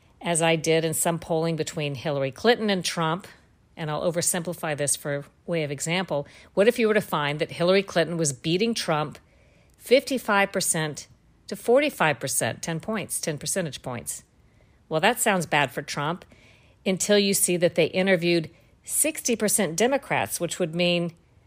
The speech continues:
if Hillary Clinton was only getting fifty-five percent of that support, that she's not even pulling in all the support from Democrats, and Trump would actually have the edge, even though the polling results would look like he's ten percentage points behind.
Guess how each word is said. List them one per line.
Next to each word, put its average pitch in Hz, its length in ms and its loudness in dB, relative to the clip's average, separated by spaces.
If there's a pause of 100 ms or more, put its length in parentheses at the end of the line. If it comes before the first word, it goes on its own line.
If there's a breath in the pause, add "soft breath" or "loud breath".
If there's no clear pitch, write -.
(140)
if - 140 -10
Hillary 180 280 4
Clinton 170 540 0 (160)
was 170 140 -4
only 165 180 0
getting 151 260 -2
fifty-five 196 800 -2
percent 180 320 2
of 139 80 -4
that 143 160 0
support, 156 600 -2
that 165 200 0 (460 soft breath)
she's - 500 -2
not 220 140 6
even 202 200 4
pulling 185 300 0
in 180 80 0
all 185 160 4
the 220 80 2
support 247 440 2
from 170 180 -2
Democrats, 143 520 -2
and 165 140 -4
Trump 294 340 -4
would 156 120 2
actually 143 560 -2 (160)
have 160 260 -2
the 143 180 -6
edge, 147 400 -2
even 160 340 -2
though 151 360 2 (500 soft breath)
the 165 100 -4
polling 160 380 0
results 147 440 -2
would 143 100 -6
look 139 180 -6
like 147 140 -6
he's 147 220 -6
ten 147 200 -6
percentage 147 540 -6
points 135 380 -8
behind. 180 720 -4